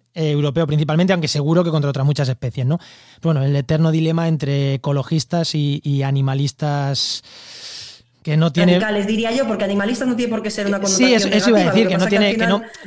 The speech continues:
Speaker 1: que no tiene por qué ser malo, eh, yo siempre lo digo, yo si no fuera por esos radicales me podría considerar animalista, pero cuando me meten en el mismo saco que el que va soltando bisones, o, pues, pues ya evidentemente no, no entro
Speaker 2: Sí.
Speaker 1: en ese saco con ello, ¿no?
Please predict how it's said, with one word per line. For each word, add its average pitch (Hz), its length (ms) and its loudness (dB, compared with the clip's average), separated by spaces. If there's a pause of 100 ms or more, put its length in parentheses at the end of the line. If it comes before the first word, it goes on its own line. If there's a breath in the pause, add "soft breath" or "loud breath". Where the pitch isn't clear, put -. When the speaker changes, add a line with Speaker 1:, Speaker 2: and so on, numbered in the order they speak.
Speaker 1:
que - 220 -8
no 196 240 2
tiene 214 200 4
por 202 140 2
qué 202 100 2
ser 196 160 0
malo, 233 360 2
eh, 165 160 -2
yo 160 100 0
siempre 151 280 -4
lo 151 60 0
digo, 160 280 -2
yo 147 280 -6
si - 140 -6
no 165 100 0
fuera 180 200 0
por 180 80 0
esos 160 160 0
radicales 165 340 2
me 175 80 4
podría 151 220 -2
considerar 151 300 0
animalista, 156 460 -2
pero 160 140 -2
cuando 139 160 -2
me 139 40 -2
meten 151 180 -2
en - 20 0
el 156 60 2
mismo 151 240 2
saco 143 300 -4
que 123 60 -10
el 131 60 -8
que 123 80 -10
va 143 120 -4
soltando 147 360 -2
bisones, 151 460 -2 (420 loud breath)
o, 147 400 -4 (220)
pues, 131 240 -8
pues 127 240 -10
ya 135 100 -4
evidentemente 139 540 -4
no, 139 160 -6
no 156 180 2
entro 160 200 0
Speaker 2:
Sí. - 20 2
Speaker 1:
en 151 80 0
ese 139 160 -2
saco 131 280 -4
con 131 140 -6
ello, 120 180 -6
¿no? 156 140 -4